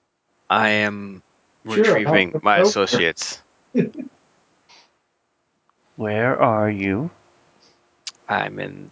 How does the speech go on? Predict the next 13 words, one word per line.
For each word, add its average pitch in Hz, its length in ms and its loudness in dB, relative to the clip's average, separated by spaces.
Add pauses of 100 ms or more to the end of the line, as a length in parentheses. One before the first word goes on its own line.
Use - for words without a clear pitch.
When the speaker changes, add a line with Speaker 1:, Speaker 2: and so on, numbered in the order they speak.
Speaker 1:
the 92 480 -6 (260)
Barrens. - 640 -2 (2750)
Speaker 3:
<sighs> - 1400 0 (2000)
You're 104 120 2
going 143 320 4
after 135 280 2
the 123 100 -10
people 117 320 -8
who 113 120 -6
got 101 240 2
your 101 100 -8
people. - 440 -6 (1600)
Speaker 1:
Yes. - 360 -2